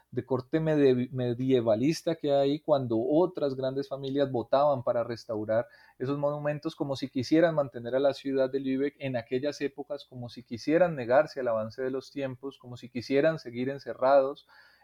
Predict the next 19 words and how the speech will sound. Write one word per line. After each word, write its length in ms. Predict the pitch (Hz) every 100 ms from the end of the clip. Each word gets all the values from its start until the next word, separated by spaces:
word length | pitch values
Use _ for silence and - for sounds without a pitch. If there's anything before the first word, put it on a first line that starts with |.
| -
eh, 640 | 123 120 117 113 113 107 _ _ _
de 260 | 120 131 123
espaldas 540 | 117 - 160 156 139
a 140 | 131 -
todo 160 | 131
lo 100 | 143
que 80 | -
está 120 | -
ocurriendo 360 | 113 139 135 135
en 80 | 135
Europa, 400 | 135 127 143 143
que 80 | 117
lo 120 | 113
comentamos 580 | 117 107 104 113 127 -
también 240 | 117 117
en 120 | 117
el 100 | 113
episodio 480 | 107 104 113 110 120
anterior. 480 | 120 127 127 127